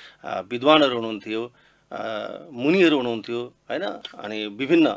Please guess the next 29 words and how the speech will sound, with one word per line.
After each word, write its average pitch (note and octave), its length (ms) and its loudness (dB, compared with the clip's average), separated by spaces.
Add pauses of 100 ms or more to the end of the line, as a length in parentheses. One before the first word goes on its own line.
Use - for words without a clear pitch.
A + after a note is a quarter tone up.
(120)
सम्प्रदायमा A#2+ 580 2
आफ्नो B2+ 220 0
आफ्नो C3+ 240 0
किसिमको A#2+ 280 -8
सम्बन्धनहरू C3 500 2
होला A2 200 2
नि G#2+ 80 -8
त्यसमा, G#2+ 300 -6
होइन? B2 280 -8 (500)
अ, G2 140 -6
त्यसरी C3+ 360 -2
कहीँ B2+ 180 2
लामा B2 280 4
भनिन्थ्यो B2 340 0
होला, A#2 300 2 (340)
अ, G#2 100 -4
कहीँ B2+ 240 0
चाहिँ, A2+ 340 0 (280)
अ, G#2 400 -12 (1300)
होइन, D#3+ 140 -4
यो, C3+ 300 -2 (320)
अ, F2 240 -8
आङसिहाङ D#3 500 2
भनिन्थ्यो B2 320 -2
होला, A2+ 100 4
आफ्नो F3+ 240 6
आफ्नो D#3+ 120 8
नाम C3+ 140 8
होलान्। G2+ 240 -2